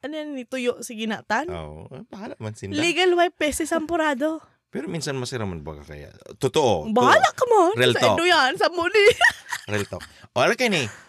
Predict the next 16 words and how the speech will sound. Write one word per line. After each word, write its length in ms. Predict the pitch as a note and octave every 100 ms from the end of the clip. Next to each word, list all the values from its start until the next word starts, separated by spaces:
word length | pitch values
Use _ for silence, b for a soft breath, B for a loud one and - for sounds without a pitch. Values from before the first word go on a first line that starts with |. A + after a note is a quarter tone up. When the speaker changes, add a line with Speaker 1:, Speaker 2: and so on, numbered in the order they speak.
| _ -
Speaker 2:
na-imagine 520 | D#3+ F#3 E3+ D#3 C#3+
ko 120 | C#3+
ngunyan, 300 | C3 G2+ F#2
itong 400 | F#2+ C3+ B2+ F#2 _ _ _ _ _
bagong 380 | G2 G2 G#2+ G#2
luto 260 | F#2+ F2+
si 140 | D2+ F2+
ginatan 460 | F2 E2 - E2
mo, 320 | F2 A2 A#2 B2
Speaker 1:
Mhm. 160 | F#3
Speaker 2:
mainit-init 560 | G2 G2 - G2 F#2 -
pa. 280 | - A#2 A#2+ b b b b _
Tapos 240 | A2 A2+
igwa 220 | G#2+ G#2
kang 340 | F#2+ F#2+ F#2 F2+ _ _
panligaspi. 840 | - G2 F#2+ F2 E2+ - - A#2+